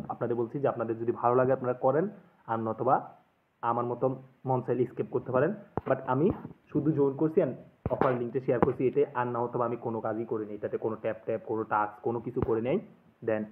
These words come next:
এখন তো already ওদের লিস্টিং আপডেট চলে আসছে, ছাব্বিশ তারিখ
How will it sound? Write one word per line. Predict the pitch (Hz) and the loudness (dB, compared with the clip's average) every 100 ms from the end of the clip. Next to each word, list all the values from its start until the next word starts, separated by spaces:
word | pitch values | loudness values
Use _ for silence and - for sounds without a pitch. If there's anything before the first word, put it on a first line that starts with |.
| - _ _ | -14 _ _
এখন | 120 117 127 | -6 -4 2
তো | 127 123 - - _ | 4 4 0 -14 _
already | 120 120 120 | 0 2 2
ওদের | 120 117 | 2 0
লিস্টিং | 113 110 - 117 | -2 -2 -2 -2
আপডেট | 113 120 | 0 0
চলে | 120 113 | 2 0
আসছে, | 107 123 | 0 -4
ছাব্বিশ | - 107 - | -4 -10 -4
তারিখ | 117 | -4